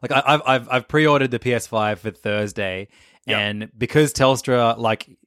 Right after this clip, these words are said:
Speaker 1: I've had a mostly good, good experience with Telstra in my times, uh, with them as a mobile phone user and an
Speaker 2: Yep.
Speaker 1: internet user.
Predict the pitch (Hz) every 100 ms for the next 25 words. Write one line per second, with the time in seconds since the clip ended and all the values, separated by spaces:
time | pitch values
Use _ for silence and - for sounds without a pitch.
0 | _ - 208 190 160 143 143 139 123 123
1 | 113 - 127 113 - 110 107 104 110 104
2 | - 104 101 107 101 101 107 104 101 107
3 | 107 101 98 104 98 104 101 95 - -
4 | _ 104 101 110 104 - 143 143 143 139
5 | 127 135 127 117 110 117 117 107 101 98
6 | 95 98 95